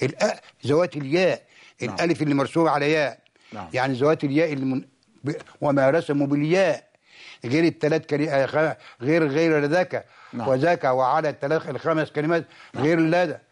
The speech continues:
Speaker 2: نعم.
Speaker 1: وذاك وعلى وحتى وإلى.
Speaker 2: المستثنيات.
Speaker 1: المستثنيين دول
Speaker 2: أيوة.
Speaker 1: ما رسموا بالياء. فدخل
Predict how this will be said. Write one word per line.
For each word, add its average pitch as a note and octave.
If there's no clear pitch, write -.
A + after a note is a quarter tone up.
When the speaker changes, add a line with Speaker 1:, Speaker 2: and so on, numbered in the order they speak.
Speaker 2:
نعم. C3
Speaker 1:
وذاك C3+
وعلى C3
وحتى D#3+
وإلى. C#3
Speaker 2:
المستثنيات. B2
Speaker 1:
المستثنيين E3+
دول G#3+
Speaker 2:
أيوة. F3+
Speaker 1:
ما C#3+
رسموا E3
بالياء. D#3
فدخل D3